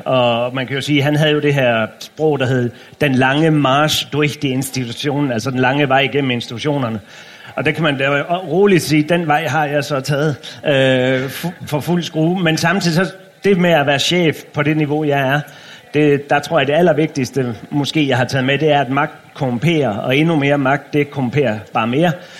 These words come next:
Og hvis man skal undgå det, så skal man skabe de bedst mulige rammer for, at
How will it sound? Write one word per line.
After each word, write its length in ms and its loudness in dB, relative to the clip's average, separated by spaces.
Og 80 -2
hvis 160 -2
man 120 -2
skal 120 -4
undgå 380 2
det, 200 2
så 120 -2
skal 120 -6
man 80 -4
skabe 280 0
de 60 -4
bedst 260 0
mulige 280 2
rammer 260 0
for, 200 -2
at 80 -2